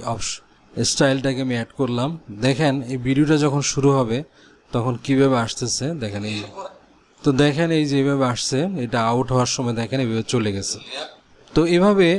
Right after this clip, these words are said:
আপনি এখানে অনেক স্টাইল আছে, আপনি যে কোনো এলিমেন্টে আপনি বিহেভিয়ারগুলো অ্যাড করতে পারেন। তো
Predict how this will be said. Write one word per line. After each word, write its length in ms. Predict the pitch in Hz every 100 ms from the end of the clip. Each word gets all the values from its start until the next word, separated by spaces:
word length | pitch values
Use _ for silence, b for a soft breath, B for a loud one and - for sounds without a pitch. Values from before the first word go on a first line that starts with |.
| 170 - 131
আপনি 180 | 127 165 143
এখানে 220 | 165 151 131
অনেক 200 | 139 147 139 -
স্টাইল 300 | - 139 123 110
আছে, 200 | - 131 170 _ _ _ 110
আপনি 260 | 110 113 117 113 113 135 117
যে 120 | 147 170
কোনো 160 | 196 202 160
এলিমেন্টে 500 | 143 143 135 120 123 165 135
আপনি 220 | 98 107 104 107 _ _ - 104
বিহেভিয়ারগুলো 800 | 120 120 113 117 107 104 104 170 208 -
অ্যাড 160 | 123 117 -
করতে 200 | 117 110 95
পারেন। 200 | 92 92 _ _ _
তো 60 | -